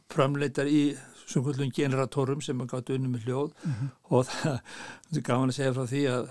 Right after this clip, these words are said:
Speaker 1: Þorkell var settur í það að búa til þessar bylgjur við háskólana því að það er svo dýrt að leigja tæknimann til þess að gera þetta fyrir þá, sko.
Speaker 2: Já.
Speaker 1: Þannig að þetta var svona,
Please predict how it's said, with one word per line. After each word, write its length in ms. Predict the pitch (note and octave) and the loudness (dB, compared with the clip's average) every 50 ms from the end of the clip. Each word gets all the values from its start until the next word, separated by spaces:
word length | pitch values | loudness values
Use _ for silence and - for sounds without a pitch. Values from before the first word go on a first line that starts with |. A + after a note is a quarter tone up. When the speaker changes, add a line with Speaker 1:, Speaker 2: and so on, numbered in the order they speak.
| - - | -10 -6
Speaker 1:
Þorkell 380 | - C#3+ C3+ B2+ - - C#3+ B2+ | -2 -2 -2 -2 -2 -2 -2 0
var 120 | C#3 C3+ A#2+ | 0 -2 -2
settur 360 | - D3+ D3 C3 - - C#3 | -2 -2 -4 -4 -4 -4 -2
í 120 | C#3+ C#3+ | -2 -2
það 240 | B2+ C#3+ D3 D3+ D3 | 0 0 0 0 0
að 80 | B2 C3 | 0 -2
búa 220 | C3+ C#3 C3+ C3+ B2+ | -4 -4 -4 -4 -2
til 160 | - D#3 D3+ | -2 -4 -2
þessar 240 | C3+ C3+ B2+ C3+ C3+ | -2 -2 -4 -4 -4
bylgjur 360 | - D#3 D3+ D#3 D3+ - E3 C#3 | -2 -2 -2 -2 0 0 0 0
við 100 | C#3+ C3 | 0 0
háskólana 600 | A#2+ D3 D#3 D3+ - - - F3 E3+ E3 D3+ C#3+ A#2+ | 0 0 0 0 0 0 2 2 2 2 0 -4 -6
því 120 | - C#3 C3+ | -6 -6 -6
að 80 | B2+ | -4
það 100 | - C#3 C3+ C3+ | -4 -4 -2 -2
er 60 | C#3 | -4
svo 160 | B2+ - C#3+ | -4 -4 -6
dýrt 320 | A#2+ - E3 E3 D#3+ - - | -2 0 0 0 0 -2 -2
að 160 | E3 C#3+ D3 | -2 0 0
leigja 200 | D3+ D#3 D#3 D3 | 0 0 -2 -4
tæknimann 600 | C#3+ - E3+ D#3+ D#3 - - A#3+ G#3+ F#3+ F#3 F#3+ F#3+ - - - - - - - - | -4 -4 -6 -6 -6 -4 -2 0 0 0 0 -2 -4 -8 -14 -20 -20 -20 -18 -12 -8
til 120 | - D3+ | -4 -2
þess 120 | C3+ D#3 | 0 -2
að 60 | C#3 - | 0 2
gera 260 | - E3+ E3+ E3+ E3 | 2 4 4 4 2
þetta 140 | E3 E3 - | 2 0 2
fyrir 220 | - F#3 F3 F#3+ | 4 4 4 4
þá, 120 | F#3 F3+ E3+ | 4 2 0
sko. 200 | - - G#3 F3 | -2 -2 -2 -2
Speaker 2:
Já. 420 | B2+ - - - - D3+ C3+ A#2 - - - - - | -2 -4 -8 -8 -6 -4 -4 -4 -6 -8 -16 -8 -4
Speaker 1:
Þannig 220 | C3+ C#3 C3 B2+ | -2 0 0 0
að 460 | C3 B2 B2 B2+ E3 - C#3 C#3+ D3+ D#3 | 0 0 0 -2 -4 -6 -8 -10 -10 -10
þetta 260 | - D3+ C3+ - D#3+ | -8 -8 -6 -4 -4
var 120 | D3+ D3 C3 | -2 -2 -4
svona, 400 | - D#3 C#3 C3+ C3 B2+ A#2+ | -4 -4 -4 -2 -2 -4 -4